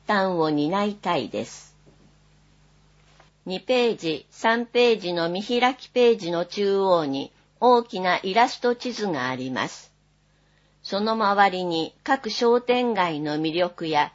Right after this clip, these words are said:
商店の紹介が書かれています。また、その商店の場所がイラスト上に示されています。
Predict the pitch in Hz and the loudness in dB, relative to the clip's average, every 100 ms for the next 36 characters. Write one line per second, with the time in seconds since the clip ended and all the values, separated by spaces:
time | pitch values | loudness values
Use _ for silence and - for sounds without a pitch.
0 | _ - 247 240 240 185 180 175 196 233 | _ 2 4 4 2 0 0 -2 -2 0
1 | 226 240 240 214 202 185 180 175 233 - | 0 0 0 -2 0 -2 -2 -4 -2 -2
2 | 180 156 139 131 120 151 - - _ _ | -4 -6 -4 -4 -4 -6 -10 -20 _ _
3 | _ _ _ _ _ _ _ 170 170 185 | _ _ _ _ _ _ _ -8 -8 -4
4 | - 156 - - - 220 240 240 247 240 | 2 2 2 -4 -6 -2 -2 2 2 2
5 | 220 190 180 175 170 175 - 185 175 165 | 2 0 0 -2 0 0 0 -2 2 2
6 | - - 185 233 - - 240 233 226 220 | 0 -4 2 2 2 -2 0 2 2 2
7 | 208 202 - 208 247 247 240 202 - 135 | -2 -4 -2 -2 -2 -2 -2 -4 -4 -4
8 | 123 117 117 165 - _ | -4 -2 -4 -4 -16 _